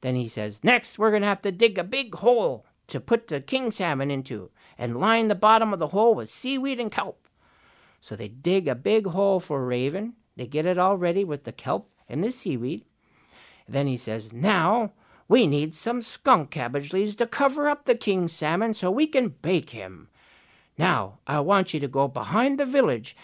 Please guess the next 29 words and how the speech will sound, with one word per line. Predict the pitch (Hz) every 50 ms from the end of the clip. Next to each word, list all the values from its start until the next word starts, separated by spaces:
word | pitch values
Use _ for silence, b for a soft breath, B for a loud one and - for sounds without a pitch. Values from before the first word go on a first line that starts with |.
| B B B
and | - 123 127 135
get | - 262 262 -
the | 220
skunk | 202 - - 247 247 254 247
cabbage | - 214 214 202 190 190 160 156 160
leaves | 196 226 226 214 175
and | 127 120 113 104
bring | - 226 277 302 311 294
them | 294 285 285 269
back. | 233 196 131 101 90 - - _ _ _ _ _ _ _ _ _ _ _ _ _ B B B B B -
Okay, | 330 403 - - 392 403 392 392
Raven. | 381 370 392 381 403 392 - -
Oh, | 440 427 453 453 B B
oh, | - 294 392 453 381 359
boy, | - 453 466 427 403 370
we're | 370 453 415
so | - - 453 427 403
excited. | 311 - 440 440 415 370 339 403
Oh, | 427 403 B B -
that | - 392 339 247
Raven, | 330 349 339 294 311
he's | 269 349 349 277
a | 269
nice | 269 294 302 285 -
guy. | - - 339 311 262
We | 226 285 302
like | 277 294 277 254
that | - 277 277 254 -
guy. | 233 226 220 202